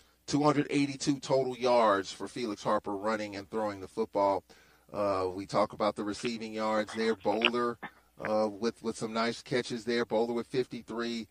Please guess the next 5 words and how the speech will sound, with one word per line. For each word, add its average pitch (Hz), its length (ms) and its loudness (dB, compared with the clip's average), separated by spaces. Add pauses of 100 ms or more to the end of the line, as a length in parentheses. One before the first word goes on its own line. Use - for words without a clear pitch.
(280)
Pringle 120 360 2
with 113 100 0
fifty-three, 117 920 -2 (280)
Manny 117 300 -4
Jones, 117 800 0